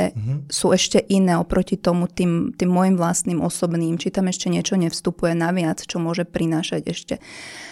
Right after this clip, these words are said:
Speaker 2: Lebo ona začína v zásade tá firma žiť ako taký samostatný systém, taký nový systém, že tu ten majiteľ tak vytvára niečo ďalšie,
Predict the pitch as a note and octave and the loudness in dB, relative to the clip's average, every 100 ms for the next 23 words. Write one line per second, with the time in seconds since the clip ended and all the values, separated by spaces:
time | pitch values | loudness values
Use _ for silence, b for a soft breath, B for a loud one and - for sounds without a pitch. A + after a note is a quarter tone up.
0 | B F#3 F3+ G3 G3+ G#3 G#3 - G3 F#3 | B 0 4 6 6 4 2 -2 0 0
1 | - - - G#3+ G#3 G3+ G#3 F#3 F#3+ G3 | 0 -8 0 4 6 6 4 4 2 4
2 | G3 G3+ G3+ - E3 F#3+ G#3 G#3+ A3 - | 4 2 0 0 4 6 6 6 4 0
3 | _ F#3+ F#3 F#3+ G3 G3 - G3+ F#3 F#3+ | _ 0 2 2 2 0 0 2 2 2
4 | - G3+ G3+ F#3+ - G3+ - E3 E3 E3+ | 2 2 2 0 2 0 2 0 0 -2
5 | F3+ E3+ F#3 G3 - - - E3 E3+ G3 | 2 4 4 4 0 -4 -2 0 0 -2
6 | - E3+ E3+ F3 F3 F3 F3 E3 F3 - | 2 4 4 4 2 2 2 2 0 4
7 | F#3+ F3 E3 D#3 F3+ - E3+ - F3+ E3+ | 6 6 4 0 -2 -2 -2 0 2 6
8 | F#3 G#3 - D#3 G3 | 6 4 0 2 2